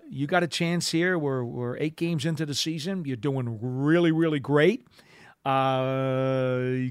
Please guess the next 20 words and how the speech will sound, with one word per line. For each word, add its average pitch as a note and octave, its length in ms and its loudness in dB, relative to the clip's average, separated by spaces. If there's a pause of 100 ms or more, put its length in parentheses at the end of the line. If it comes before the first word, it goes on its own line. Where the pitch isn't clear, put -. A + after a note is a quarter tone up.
could, C#3+ 600 0
could B2+ 260 -6
you C#3+ 160 -4
maybe E3+ 680 -2
guarantee E3 600 -4
me F#3+ 100 -2
you're G3+ 140 -2
gonna E3 180 -2
finish D#3 380 -6
this E3 160 -6
season E3+ 380 -6
without D#3 260 -2
missing E3+ 240 -4
a F#3 80 -4
game?" G3 380 -6 (640)
No, A#2 460 -2 (120)
he B2 100 -8
can't D3+ 300 -6
do C#3 160 -2
that. D3+ 340 2